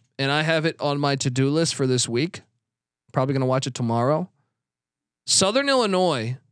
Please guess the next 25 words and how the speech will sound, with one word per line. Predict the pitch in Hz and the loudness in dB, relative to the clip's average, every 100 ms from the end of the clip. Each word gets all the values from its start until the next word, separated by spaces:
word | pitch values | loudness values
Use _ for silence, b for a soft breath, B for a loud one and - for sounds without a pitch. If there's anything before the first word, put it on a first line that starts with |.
| - | -4
I, | 151 190 165 | 0 0 0
I | 190 | -2
did | 165 165 214 202 | 0 2 2 2
keep | 233 | 0
up | 202 202 | 2 0
with | 185 | -2
the | 160 | -2
score. | 147 - 175 98 120 _ _ _ _ _ _ _ _ | 0 2 0 0 -8 _ _ _ _ _ _ _ _
Southern | - 185 208 254 | -2 0 2 0
Illinois | 247 214 196 175 | 0 2 2 2
and | 139 | 0
Southeast | 175 160 170 160 | 0 0 0 -2
Missouri | 165 139 143 143 | 0 0 2 0
State, | - 139 117 101 _ _ _ _ _ _ _ _ 143 | 0 0 -2 -4 _ _ _ _ _ _ _ _ 0
uh, | 135 127 127 110 _ 139 127 | 0 2 0 -4 _ -8 0
big | 180 180 | 0 2
time | 214 190 | 0 0
win | 170 170 | 0 0
for | 156 | 0
the | 156 139 | 0 2
Valley | 139 139 131 | 2 2 0
here. | 123 147 131 | -2 0 0
As | 110 - | 2 2
Southern | 160 226 294 | 2 2 2
Illinois, | 262 190 180 196 117 | 0 2 2 2 -2